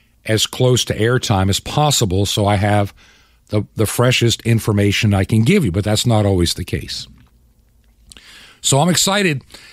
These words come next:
you know, about the growth of shortwave. I'm excited to be there. I'm excited that people are beginning to listen on nine four five five kilohertz, along with the other frequencies. And, and, and I, I need to decide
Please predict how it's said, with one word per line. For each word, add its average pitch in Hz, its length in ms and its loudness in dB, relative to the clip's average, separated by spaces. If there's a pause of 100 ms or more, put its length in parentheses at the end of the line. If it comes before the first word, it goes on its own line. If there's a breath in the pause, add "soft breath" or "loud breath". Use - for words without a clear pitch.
(160 loud breath)
you 143 80 -6
know, 135 100 4
about 131 300 0
the 120 80 -4
growth 120 380 4
of 156 80 4
shortwave. 131 760 2 (100)
I'm 107 140 0
excited 131 480 2
to 113 60 0
be 127 220 4
there. 95 320 2
I'm 107 160 2
excited 123 480 0
that 110 160 0
people 117 280 -2
are 101 60 2
beginning 104 400 0
to 92 60 0
listen 104 420 2
on 90 240 2
nine 104 260 4
four 98 280 0
five 95 300 0
five 90 280 0
kilohertz, 165 580 0 (680 soft breath)
along 214 300 2
with 202 120 0
the 202 80 0
other 220 160 -2
frequencies. - 680 -6 (1040 soft breath)
And, 117 320 0
and, 110 340 2 (600 soft breath)
and 135 140 2
I, 135 220 0
I - 20 0
need 139 220 2
to 175 80 2
decide 117 540 2